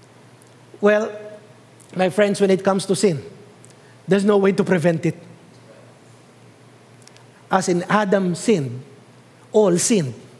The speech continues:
All of us are part of this human depravity where we are, have all sinned. And while coronavirus is a new infection, sin is as old as humanity itself.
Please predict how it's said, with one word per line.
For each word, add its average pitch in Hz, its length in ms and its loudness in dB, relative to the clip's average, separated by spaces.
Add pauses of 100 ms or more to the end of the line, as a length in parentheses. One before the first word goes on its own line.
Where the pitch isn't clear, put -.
(1200)
All 277 320 4
of 214 140 0
us - 480 -4 (320)
are 156 160 -2
part 269 460 0
of 196 200 0
this - 580 -2 (460)
human 285 640 2
depravity 214 840 -2 (560)
where 202 180 4
we 254 160 4
are, 214 140 2
have 190 400 -2
all 233 200 2
sinned. 247 360 0
And 247 180 2
while 269 260 2 (320)
coronavirus 330 840 2
is 302 160 2
a 320 80 2
new 320 240 4
infection, 311 800 0 (240)
sin 381 480 2
is 262 180 0
as 269 200 2
old 254 440 2
as 233 140 -2
humanity 214 720 0
itself. 175 300 -4